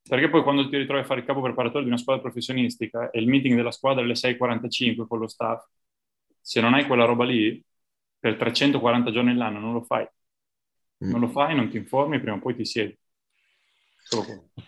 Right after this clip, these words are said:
Speaker 2: Assolutamente, no, sono d'accordissimo. Guarda, dirò questa piccola esperienza. Durante il lockdown non mi hanno preso in delle posizioni gratuite in Galles, mi sono girato le scatole in modo incredibile, però ognuno c'ha il suo modo di vedere le, la,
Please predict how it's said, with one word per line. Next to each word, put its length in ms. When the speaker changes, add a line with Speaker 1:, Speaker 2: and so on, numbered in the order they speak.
Speaker 2:
Assolutamente, 920
no, 180
sono 360
d'accordissimo. 1120
Guarda, 420
dirò 380
questa 260
piccola 200
esperienza. 760
Durante 320
il 80
lockdown 540
non 120
mi 100
hanno 200
preso 340
in 60
delle 200
posizioni 480
gratuite 560
in 80
Galles, 400
mi 100
sono 160
girato 320
le 240
scatole 680
in 80
modo 200
incredibile, 480
però 260
ognuno 380
c'ha 140
il 100
suo 160
modo 260
di 120
vedere 380
le, 280
la, 140